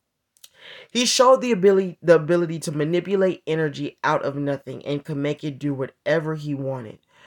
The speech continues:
S-, Star-Lord also displayed powers of shape-shifting and power summoning. When he turned himself into an enormous Pac-Man,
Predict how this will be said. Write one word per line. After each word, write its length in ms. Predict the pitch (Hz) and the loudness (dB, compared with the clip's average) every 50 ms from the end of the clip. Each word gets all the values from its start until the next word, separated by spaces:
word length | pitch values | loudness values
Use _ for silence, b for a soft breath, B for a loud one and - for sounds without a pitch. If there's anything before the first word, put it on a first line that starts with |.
| b b b | b b b
S-, 140 | b - - _ _ _ _ _ _ _ _ _ _ _ _ _ _ | b -16 -16 _ _ _ _ _ _ _ _ _ _ _ _ _ _
Star-Lord 880 | - - - - - 190 196 202 208 214 202 190 180 170 165 151 - _ _ _ - | -14 -14 -8 -2 0 2 4 4 2 2 0 2 2 2 2 0 -4 _ _ _ -6
also 540 | - 160 185 214 233 233 - - 185 165 151 | -2 -2 -2 -2 -2 -4 -6 -2 -2 -2 -2
displayed 640 | 143 139 151 156 - - - 151 151 147 143 143 - | -2 -4 -8 -10 -10 -10 -8 -6 -4 -4 -4 -6 -10
powers 460 | - 170 156 151 151 147 131 - - - | -10 -8 -6 -4 -4 -6 -6 -8 -10 -12
of 140 | 135 135 | -12 -10
shape-shifting 920 | - - - - 180 180 170 - - - 147 131 - _ _ - - _ _ _ _ _ _ _ _ _ | -10 -10 -6 -4 -4 -4 -6 -6 -10 -10 -12 -12 -14 _ _ -20 -20 _ _ _ _ _ _ _ _ _
and 220 | - 151 156 143 - | -8 -8 -8 -8 -8
power 460 | - - - 151 165 190 175 160 156 | -12 -6 -2 0 2 2 2 0 -2
summoning. 540 | 147 - 147 135 117 110 101 104 95 104 - b b b b b b b b b | -6 -8 -10 -10 -10 -12 -14 -16 -18 -20 -20 b b b b b b b b b
When 180 | 139 156 165 | -4 -2 -2
he 120 | 170 165 156 | -2 -4 -6
turned 360 | - - - 190 185 180 180 | -8 -8 -2 0 0 0 0
himself 400 | 202 196 180 - 196 185 180 - | -2 -4 -4 -2 -2 -2 -2 -4
into 300 | 165 160 151 - 160 160 | -8 -10 -8 -8 -8 -6
an 80 | 147 | -6
enormous 440 | 147 143 143 151 160 156 156 151 - | -6 -6 -6 -6 -6 -6 -8 -10 -12
Pac-Man, 640 | _ - 180 165 156 160 156 151 139 127 120 127 143 | _ -10 -6 -6 -6 -6 -6 -8 -8 -8 -8 -12 -14